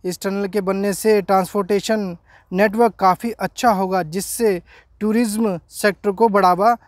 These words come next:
मिलेगा। इस प्रोजेक्ट से और इस टनल के कंस्ट्रक्ट होने से जो कुछ आउटपुट्स और फीचर्स निकल के आ रहे हैं, उसके बारे में भी मैं आपको बता देता हूँ। तो इसमें जो पहला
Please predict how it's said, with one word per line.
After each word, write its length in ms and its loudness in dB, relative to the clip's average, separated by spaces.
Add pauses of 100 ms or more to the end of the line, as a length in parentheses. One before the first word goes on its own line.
(160)
मिलेगा। 460 2 (1200)
इस 140 0
प्रोजेक्ट 380 2
से 400 0 (160)
और 200 4
इस 180 -4
टनल 280 -4
के 200 -2 (140)
कंस्ट्रक्ट 460 -4
होने 240 -4
से 180 -2
जो 180 0
कुछ 360 -6
आउटपुट्स 560 -2
और 120 0
फीचर्स 400 -6
निकल 260 -4
के 120 -8
आ 120 0
रहे 140 -2
हैं, 260 -4 (440)
उसके 280 -2
बारे 200 2
में 180 -2
भी 180 -2
मैं 120 -2
आपको 260 -2
बता 260 -2
देता 220 -2
हूँ। 220 -2 (760)
तो 60 -2
इसमें 280 -2
जो 100 0
पहला 380 2